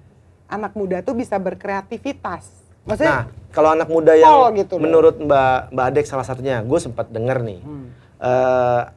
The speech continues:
Speaker 2: ada, ada movementnya anak muda juga kan?
Speaker 1: Iya, iya,
Speaker 2: Si,
Speaker 1: iya.
Speaker 2: eh,
Speaker 1: Ada.
Speaker 2: suara,
Speaker 1: Suara Gembira.
Speaker 2: Suara Gembira, itu
Speaker 1: Kayak
Speaker 2: salah
Speaker 1: gitu.
Speaker 2: satunya.
Speaker 1: Dia, dia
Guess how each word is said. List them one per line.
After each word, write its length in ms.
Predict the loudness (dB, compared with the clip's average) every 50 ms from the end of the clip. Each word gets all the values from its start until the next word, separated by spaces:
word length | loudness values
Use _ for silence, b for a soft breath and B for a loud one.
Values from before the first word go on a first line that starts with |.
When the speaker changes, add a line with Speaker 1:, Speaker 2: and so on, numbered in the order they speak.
| _ _ _ _ _ _ _ _
Speaker 2:
ada, 260 | -8 -6 -2 0 0 0 0
ada 200 | 0 0 2 2
movementnya 480 | 2 2 0 -2 -2 -2 -2 -2 -2 -2
anak 180 | -4 -4 -6 -6
muda 220 | -6 -4 -2 -2 -2
juga 280 | -2 0 2 2 2
kan? 240 | 0 0 -6 -8 -6
Speaker 1:
Iya, 100 | -4 -4
iya, 160 | -2 -2 -2
Speaker 2:
Si, 160 | -2 -2 0
Speaker 1:
iya. 180 | 0 0 2 2 0 0 0 0 0 0 0 0 0 -2 -2 -4
Speaker 2:
eh, 0 | -6 -8
Speaker 1:
Ada. 360 | -10 -10 -8 -4 -2 0 0 0 0 -2
Speaker 2:
suara, 680 | -4 -8 -12 -12 -4 0 0 2 2 2 0 0 -2 -2
Speaker 1:
Suara 120 | -2 -4
Gembira. 480 | -4 -4 -6 -6 -4 -4 -2 0 0 0
Speaker 2:
Suara 180 | 0 0 0 0
Gembira, 380 | -2 -2 -2 -2 -4 -4 -6 -10 -12
itu 80 | -14 -14
Speaker 1:
Kayak 100 | -12 -10
Speaker 2:
salah 160 | -10 -10 -8
Speaker 1:
gitu. 80 | -10 -12
Speaker 2:
satunya. 340 | -10 -10 -10 -8 -8 -8 -8 -8 -10 -10 -12 -14 _
Speaker 1:
Dia, 240 | -8 -6 -4 -4 -4 -4 -6
dia 240 | -8 -10 -6 -6 -6